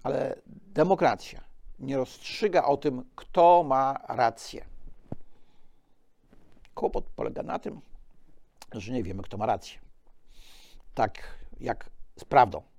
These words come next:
Sporo mówimy o kłamstwach, ale gdzie jest prawda? No, jedno powiedzenie powiada, prawda leży po środku. Ale to nieprawda. Prawda leży tam, gdzie leży.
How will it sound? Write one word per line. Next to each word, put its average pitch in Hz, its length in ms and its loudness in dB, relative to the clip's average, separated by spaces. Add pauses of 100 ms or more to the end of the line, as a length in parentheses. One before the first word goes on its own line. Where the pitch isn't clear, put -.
(340)
Sporo 151 300 6
mówimy 127 280 0
o 101 120 -2
kłamstwach, 160 960 4 (1300)
ale 165 340 4 (1300)
gdzie 127 260 2
jest 175 140 2
prawda? 202 420 8 (840)
No, 330 120 8 (720)
jedno 139 240 -2
powiedzenie 127 300 0
powiada, 170 320 6 (360)
prawda 160 300 8
leży 151 180 8
po 185 140 2
środku. - 400 6 (1200)
Ale 143 140 10
to 190 80 4
nieprawda. 160 400 0 (1200)
Prawda 135 320 6
leży 127 260 2
tam, 117 360 -4 (180)
gdzie 120 360 0
leży. 95 340 -4